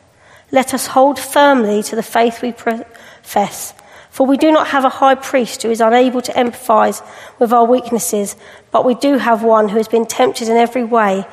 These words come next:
just as we are, yet he did not sin. Let us approach, then,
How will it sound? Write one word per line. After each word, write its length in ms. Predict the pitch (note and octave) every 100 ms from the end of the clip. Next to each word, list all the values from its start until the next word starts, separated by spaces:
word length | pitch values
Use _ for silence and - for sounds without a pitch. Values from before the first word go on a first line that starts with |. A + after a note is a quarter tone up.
| - - _ -
just 300 | B3 G#3+ -
as 140 | A#3+
we 200 | B3 A#3
are, 320 | G#3+ F#3+ F#3+ - - - - - _
yet 320 | - A#3+ - -
he 180 | -
did 240 | A#3 C4 B3+
not 280 | C4 A#3+ -
sin. 500 | - A3 G3 F#3 E3 - _ _ _ _ _ _ _ _ _ -
Let 180 | C4
us 140 | C#4+ D#4
approach, 720 | - - B3+ B3+ - - -
then, 420 | G#3 G#3 G3 G3+